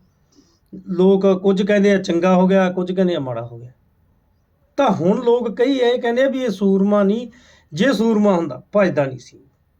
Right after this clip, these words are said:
ਦੁਬਈ ਦੇ ਵਿੱਚ ਇਹ ਭੱਜਦਾ ਨਹੀਂ ਸੀ। ਪਰ ਸਵਾਲ ਹੁਣ ਦੋ ਉੱਠਦੇ ਆ, ਜਿਹੜਾ ਕਿ ਹਰਪਾਲ ਸਿੰਘ ਖਾਰਾ, ਜੋ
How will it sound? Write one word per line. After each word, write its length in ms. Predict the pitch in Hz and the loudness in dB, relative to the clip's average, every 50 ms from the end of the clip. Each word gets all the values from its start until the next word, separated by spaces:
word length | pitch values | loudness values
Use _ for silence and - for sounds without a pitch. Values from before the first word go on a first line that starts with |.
| _ _ _ _ _ _ _ _ _ - | _ _ _ _ _ _ _ _ _ -14
ਦੁਬਈ 400 | - 131 156 165 175 175 175 180 | -8 -4 -2 0 2 2 2 2
ਦੇ 80 | 185 185 | 4 4
ਵਿੱਚ 240 | 180 170 170 - 165 | 2 2 0 -4 -6
ਇਹ 160 | 151 135 147 | -6 -4 -4
ਭੱਜਦਾ 320 | 143 - 170 156 139 131 135 | -4 -2 -2 -2 -2 -4 -6
ਨਹੀਂ 120 | 147 151 | -8 -6
ਸੀ। 100 | 151 226 - - - | -6 -8 -8 -4 0
ਪਰ 300 | 208 208 196 170 - - - _ _ _ _ _ _ _ _ - | 0 2 2 2 0 -4 -8 _ _ _ _ _ _ _ _ -14
ਸਵਾਲ 420 | - 160 165 170 175 190 208 214 | -8 -4 -2 0 2 2 2 4
ਹੁਣ 200 | 202 208 226 208 | 4 4 2 2
ਦੋ 160 | 165 160 151 151 165 185 | 0 0 0 0 2 2
ਉੱਠਦੇ 360 | 190 190 175 127 131 135 143 160 | 2 2 0 -2 -4 -4 -2 -2
ਆ, 120 | 180 190 190 - - _ _ _ _ _ _ - | -2 -4 -4 -10 -20 _ _ _ _ _ _ -14
ਜਿਹੜਾ 360 | 139 127 147 180 190 240 240 196 | -8 -2 0 2 2 2 2 0
ਕਿ 440 | 190 196 185 180 180 185 175 - - _ _ - | 2 2 2 2 2 0 -4 -8 -14 _ _ -14
ਹਰਪਾਲ 460 | - - 160 139 - - 151 156 175 185 | -6 -4 -4 -4 -2 0 0 2 2 0
ਸਿੰਘ 220 | 185 - 196 190 185 - | 0 0 0 0 0 -2
ਖਾਰਾ, 440 | - 135 131 131 139 165 175 185 - _ _ _ _ _ _ _ - | -4 -4 -2 0 0 -2 -2 -4 -10 _ _ _ _ _ _ _ -4
ਜੋ 140 | 135 190 | 0 0